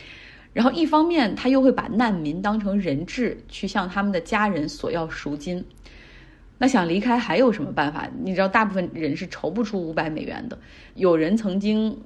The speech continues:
通过发动监狱暴动逃跑，还有人就是等到斋月，那个时候就是利比亚海岸护卫队，他们可能会给一些人特赦。还有很多人，包括妇女和儿童，是长期被困在这里，成为囚徒，没有钱交赎金。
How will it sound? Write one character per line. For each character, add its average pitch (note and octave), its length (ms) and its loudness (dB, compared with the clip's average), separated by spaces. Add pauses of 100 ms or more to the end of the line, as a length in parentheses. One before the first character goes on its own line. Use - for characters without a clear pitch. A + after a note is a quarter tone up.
(140)
通 A3 160 0
过 G#3+ 100 6
发 A3+ 300 0
动 G#3 400 0
监 A#3 240 4
狱 G#3+ 60 4
暴 G#3+ 200 2
动 F#3+ 380 2
逃 - 180 -6
跑， - 380 -6 (320)
还 A#3 140 4
有 A3+ 160 8
人 E3 280 2
就 F#3+ 120 -2
是 F3 60 -4
等 - 200 -2
到 E3+ 140 2
斋 G3+ 200 2
月， A3 400 2
那 F3+ 80 -2
个 F3 120 -2
时 D#3 160 -6
候 D#3+ 280 0 (280)
就 E3+ 100 -4
是 E3 60 0
利 F#3+ 120 0
比 E3+ 120 0
亚 F3 100 2
海 E3+ 160 -6
岸 D#3 100 0
护 E3 160 -6
卫 F#3 140 0
队， F3 300 0
他 E3+ 160 -6
们 F3 80 -6
可 - 100 -10
能 - 100 -6
会 F3+ 120 -4
给 - 160 -4
一 - 80 -6
些 F3+ 160 -2
人 D#3 180 -2
特 F3+ 240 -2
赦。 - 340 -2 (360)
还 - 120 2
有 C4+ 60 6
很 B3+ 180 2
多 G3+ 160 6
人， E3+ 220 2
包 F#3+ 100 2
括 G3+ 140 -2
妇 F#3+ 160 -6
女 F3 160 0
和 D3 140 -4
儿 D3 180 0
童， D#3 240 -4
是 - 100 -10
长 D#3+ 240 -4
期 G3 140 -4
被 F#3+ 140 -2
困 A#3+ 280 0
在 F#3+ 140 2
这 D3+ 140 -2
里， D3 120 -4
成 - 160 -8
为 E3+ 140 -2
囚 D#3 320 -4
徒， D3+ 340 -8 (440)
没 F3+ 100 2
有 G#3 140 4
钱 D3+ 340 -4
交 F#3+ 220 2
赎 D#3 240 -8
金。 F3 280 -6